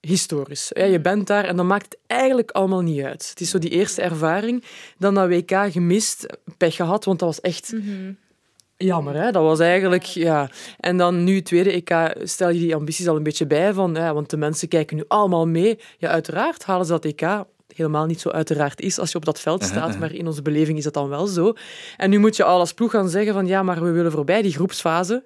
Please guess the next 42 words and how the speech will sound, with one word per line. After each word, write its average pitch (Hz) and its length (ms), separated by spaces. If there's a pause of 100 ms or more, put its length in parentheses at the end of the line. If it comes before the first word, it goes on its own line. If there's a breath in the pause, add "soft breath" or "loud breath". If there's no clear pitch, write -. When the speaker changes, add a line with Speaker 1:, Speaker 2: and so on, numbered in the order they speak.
Speaker 1:
geraken. 190 540 (500 loud breath)
En - 100
ja, 202 120
en 196 80
dan 208 140
komt 247 200
er 247 60
het 208 140
W 180 140
K - 40
in 202 200
twintig 185 280
drieëntwintig. 160 720
Dus 165 360
stel, 202 460
stel - 260
je 208 120
voor, 196 380
hopelijk 175 380
wel, 214 320 (280 loud breath)
ze - 120
halen 180 320
het - 120
niet, 208 340 (360 loud breath)
dan 202 120
wordt 247 140
het 202 100
al 160 80
moeilijk, 160 360
want 160 180
dan, 165 240
ja, 160 200
iedereen 214 340
kijkt 147 220
mee 180 220
en 220 80
dan 185 100
gaat 170 120
er 165 60
al 151 120
veel 170 200
sneller 208 440